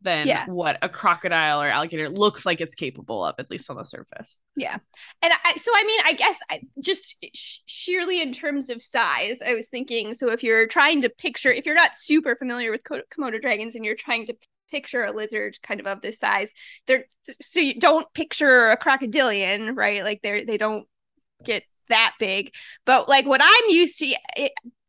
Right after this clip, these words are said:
Speaker 2: we've talked about before, I had iguanas growing up. Those things get big enough, you know, they're, they can be up to si-, six feet long and whatever. They were, y-, you get a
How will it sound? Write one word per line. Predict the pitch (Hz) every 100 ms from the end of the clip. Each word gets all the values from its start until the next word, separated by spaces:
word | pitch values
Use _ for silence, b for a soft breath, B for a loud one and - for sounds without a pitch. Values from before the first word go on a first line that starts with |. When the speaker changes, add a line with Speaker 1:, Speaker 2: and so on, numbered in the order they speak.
| _
Speaker 2:
we've | 269 262
talked | 311 285
about | 254
before, | 240 277 269
I | 240
had | 262 220
iguanas | 208 226 262 240 214 -
growing | 202 196 190
up. | 185 214 _ _ _ _ _ _ _ _
Those | 247 240 247 370
things | 523 370 285
get | 294 -
big | 233 262
enough, | 208 226 277 117 170 - - - _
you | - 262
know, | 233 208
they're, | 220 233 71 64
they | 240 226
can | 220 240 233 254
be | 233 240
up | -
to | 269
si-, | 254 - _
six | - 262 -
feet | 240
long | 233 240
and | 226
whatever. | 220 208 233 240 226
They | 240
were, | 392 311 240 - _ _ _ _ _
y-, | 240 - 226 -
you | 233
get | 247 370 320
a | 240 226